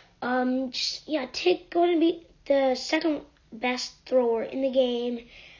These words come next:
Um, and the, com-, gonna be t-, claiming the twenty-fourth spot for himself. Alright, so coming in at number twenty is going to be the best, um,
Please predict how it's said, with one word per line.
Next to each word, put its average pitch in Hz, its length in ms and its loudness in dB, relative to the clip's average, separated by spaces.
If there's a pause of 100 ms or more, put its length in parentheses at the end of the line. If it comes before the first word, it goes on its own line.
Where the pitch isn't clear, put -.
(140)
Um, 233 420 -6 (100)
and 240 840 0
the, 247 280 -6
com-, - 240 -10 (100)
gonna 269 220 2
be 269 300 4
t-, 254 260 -2 (140)
claiming 269 600 0
the 269 200 -4
twenty-fourth 254 760 -2
spot - 520 -6
for 233 220 -2
himself. 220 540 -6 (580)
Alright, 226 460 -2
so 302 320 4
coming 370 300 4
in 370 220 6
at 370 80 -2
number 392 240 0
twenty 269 440 0
is 294 100 -4
going 339 260 2
to 330 100 0
be 285 260 -4 (200)
the 359 180 12
best, 294 560 2
um, 214 400 -6